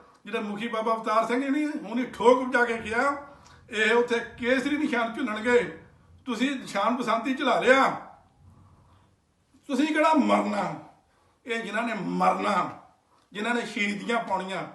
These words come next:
ਇਹ ਉਹਨਾਂ ਦਾ ਰੰਗ ਆ। ਜਿਨ੍ਹਾਂ ਨੇ ਨਹੀਂ ਮਰਨਾ ਨਾ, ਉਹ ਮਸ਼ੀਨਰੀ ਵਾਲੇ, ਉਹ ਬਸੰਤੀ ਚੱਕੀ ਫਿਰੋ। ਇਸ ਕਰਕੇ ਮੈਂ ਕਲੀਅਰ ਗੱਲ ਕਹਿਣਾ, ਜ਼ੀਰੋ ਸੈਵਨ ਨਾਈਨ ਏਟ ਸਿਕਸ ਏਟ ਫਾਈਵ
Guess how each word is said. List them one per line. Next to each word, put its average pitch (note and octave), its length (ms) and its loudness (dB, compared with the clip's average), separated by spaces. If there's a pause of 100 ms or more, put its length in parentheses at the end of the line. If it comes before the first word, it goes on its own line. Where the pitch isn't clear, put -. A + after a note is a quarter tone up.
(280)
ਇਹ F3+ 160 -16
ਉਹਨਾਂ G#3+ 200 -4
ਦਾ A3 140 -6
ਰੰਗ D3+ 280 -8
ਆ। - 220 -4 (1000)
ਜਿਨ੍ਹਾਂ G3 240 -4
ਨੇ G3+ 80 -8
ਨਹੀਂ F#3 220 -2
ਮਰਨਾ G3+ 340 -2
ਨਾ, A#3+ 280 -4 (280)
ਉਹ D#3+ 60 -8
ਮਸ਼ੀਨਰੀ F#3 400 -10
ਵਾਲੇ, F#3+ 180 -2
ਉਹ F#3 40 -6
ਬਸੰਤੀ F3+ 400 -10
ਚੱਕੀ F3+ 260 -14
ਫਿਰੋ। F#3+ 400 -14 (260)
ਇਸ D#3 100 -14
ਕਰਕੇ G#3 300 -4
ਮੈਂ G#3 120 -6
ਕਲੀਅਰ D#4+ 480 0
ਗੱਲ C4+ 160 0
ਕਹਿਣਾ, A#3 540 -2 (200)
ਜ਼ੀਰੋ A#3+ 360 6
ਸੈਵਨ B3 400 4
ਨਾਈਨ D4+ 440 2 (460)
ਏਟ A#3+ 260 12
ਸਿਕਸ - 540 -2 (460)
ਏਟ A#3+ 340 8
ਫਾਈਵ A#3 400 6